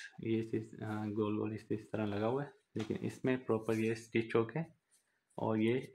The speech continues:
नी pad, proper knee pad ये बनाया गया है cushioning के साथ। ये soft है, इसके अंदर foam दिया गया है।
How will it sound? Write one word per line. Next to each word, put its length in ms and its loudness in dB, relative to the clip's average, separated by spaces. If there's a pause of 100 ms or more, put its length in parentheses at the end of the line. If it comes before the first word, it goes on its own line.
नी 240 4 (100)
pad, 260 4
proper 260 2
knee 180 4
pad 280 4
ये 120 2
बनाया 320 2
गया 200 2
है 140 -8 (1160)
cushioning 320 4
के 80 6
साथ। 320 -2
ये 100 0
soft 360 0
है, 220 -2 (120)
इसके 220 -4
अंदर 100 0
foam 260 0
दिया 160 4
गया 160 2
है। 200 -10